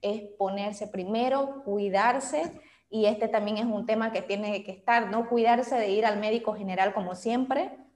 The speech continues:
sino también esta parte de, de ir a la ginecóloga, de,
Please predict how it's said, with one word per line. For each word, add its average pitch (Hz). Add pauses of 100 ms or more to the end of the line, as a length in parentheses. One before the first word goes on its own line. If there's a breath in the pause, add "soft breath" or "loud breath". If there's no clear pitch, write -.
(100)
sino 208
también 208
esta 202
parte 220
de, 180
de 180
ir 196
a 208
la 196
ginecóloga, 208
de, 196